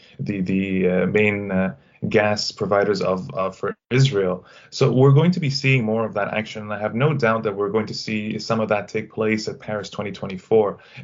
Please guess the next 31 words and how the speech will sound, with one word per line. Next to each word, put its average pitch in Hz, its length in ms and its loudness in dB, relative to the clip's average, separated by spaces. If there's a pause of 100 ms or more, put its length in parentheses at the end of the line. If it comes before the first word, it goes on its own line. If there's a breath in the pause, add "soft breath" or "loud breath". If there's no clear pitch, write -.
a 104 400 -2
entire 120 500 0
event 107 440 0
with 101 160 -4
its 95 200 -10
own 107 260 4
set 104 320 -2
of 95 380 -4
controversies 101 880 -4
and 95 200 -8
<laughs> - 60 -8
scandals 104 640 2 (240 loud breath)
already, 107 460 2
not 107 200 -6
even 104 200 -8
including, 98 680 -6
uh, 104 80 -6
what 104 220 -2
we're 104 60 -4
seeing 101 360 -4
now. 101 280 -8 (260 loud breath)
But 160 120 0
it - 20 0
really 220 260 2
does 135 380 2
feel, 113 520 -2 (540)
to 202 160 2
an 233 80 4
extent 120 480 -2
at 104 140 -8
least, 90 400 -10